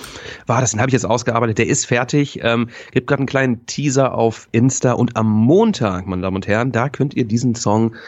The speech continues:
hören, streamen, downloaden, was ihr wollt. Ich, äh, ähm, erinnere euch, euch gerne nächste Woche noch mal daran.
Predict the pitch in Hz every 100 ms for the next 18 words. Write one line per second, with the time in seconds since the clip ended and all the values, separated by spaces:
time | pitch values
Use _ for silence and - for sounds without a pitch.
0 | - - - 139 170 127 92 - - 143
1 | 160 117 113 135 165 143 143 139 101 151
2 | 170 185 127 131 165 151 131 120 123 113
3 | 113 110 113 131 170 98 85 73 87 -
4 | 92 90 92 - 92 92 95 101 98 101
5 | 143